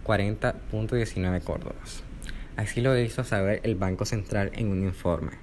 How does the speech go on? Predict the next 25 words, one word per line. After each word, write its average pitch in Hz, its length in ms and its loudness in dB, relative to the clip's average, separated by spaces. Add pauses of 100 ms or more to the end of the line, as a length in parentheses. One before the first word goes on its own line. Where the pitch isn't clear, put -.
(100)
El 123 140 0
costo 170 320 4
total 151 320 6
de 143 80 6
la 139 100 8
canasta 127 360 4
básica 127 280 4
de 120 100 6
diciembre 110 420 2
de 117 60 4
dos 117 60 0
mil 104 120 2
dieciocho 110 400 2
fue - 180 2
también 131 320 4
superior 131 640 4
a 123 60 4
la 110 120 6
del 98 120 4
mismo 98 240 2
mes 101 280 2
de 104 100 6
un 92 120 4
año 92 240 4
antes, - 380 -2